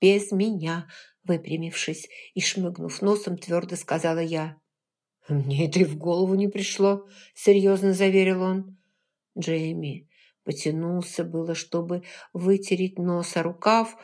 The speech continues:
но на полпути замер и беспомощно посмотрел на меня.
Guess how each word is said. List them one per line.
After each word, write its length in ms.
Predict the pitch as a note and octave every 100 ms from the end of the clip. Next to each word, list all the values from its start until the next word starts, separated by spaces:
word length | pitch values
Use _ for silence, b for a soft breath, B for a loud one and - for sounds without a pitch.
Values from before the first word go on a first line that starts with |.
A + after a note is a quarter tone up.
| B B
но 300 | - F3 E3 -
на 140 | D#3+
полпути 440 | D#3 D#3+ D#3+ D3+
замер 520 | D3+ D#3 C#3+ B2+ C#3 - _ _
и 40 | E3
беспомощно 680 | D#3+ D3+ F3 F3 E3+ -
посмотрел 600 | D3 D3+ D#3+ D#3+ D#3+ D#3+
на 80 | D#3
меня. 400 | D#3 D#3 D#3 D#3